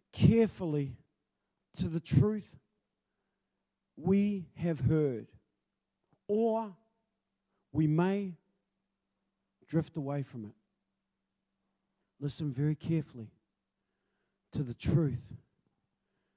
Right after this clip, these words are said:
that we have heard, what have you heard? What have you seen? Who are you gonna follow that's gonna help you? What is the community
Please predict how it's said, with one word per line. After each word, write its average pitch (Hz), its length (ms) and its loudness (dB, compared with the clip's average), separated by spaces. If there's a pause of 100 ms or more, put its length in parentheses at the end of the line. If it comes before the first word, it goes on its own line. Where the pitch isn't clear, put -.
(580)
that 135 180 -12
we 143 200 -4
have 139 160 -4
heard, 113 420 0 (1500)
what 190 100 -6
have 175 100 -6
you 175 100 -2
heard? 127 380 -2 (1120)
What 135 140 -4
have 123 100 -4
you 147 100 0
seen? 131 640 -2 (1400)
Who 175 140 0
are 180 40 -2
you 165 140 -4
gonna 147 180 -2 (140)
follow 143 320 -8 (1200)
that's 135 160 -12
gonna 143 160 -2
help 127 360 -2
you? 117 120 -12 (800)
What 180 120 -2
is 160 100 0
the 156 60 0
community 170 960 2